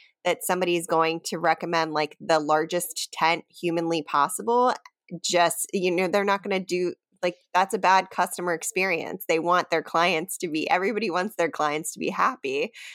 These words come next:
So, um, trusting your professionals and asking questions if you feel like you may need, you know, a little bit more clarity on something.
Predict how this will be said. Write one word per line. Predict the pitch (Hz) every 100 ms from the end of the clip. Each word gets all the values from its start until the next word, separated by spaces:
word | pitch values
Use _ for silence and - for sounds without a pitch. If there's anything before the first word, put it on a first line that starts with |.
| -
So, | - 180 165 160 -
um, | 165 165 151 151 -
trusting | - 190 - 208 185
your | 180
professionals | 185 185 180 175 175
and | 180 185 - - - -
asking | 208 311 - 151
questions | - 160 - 175 170
if | 170 170
you | 165 165 165 165 -
feel | 180 175 165
like | 160 156 - 208
you | 175 175 160 160
may | 165 160 156
need, | 160 160 156 156 - -
you | 180
know, | 156 147
a |
little | 151 160
bit | 160 -
more | 160
clarity | 151 - 151 156 156
on | 139
something. | - 147 - 135 139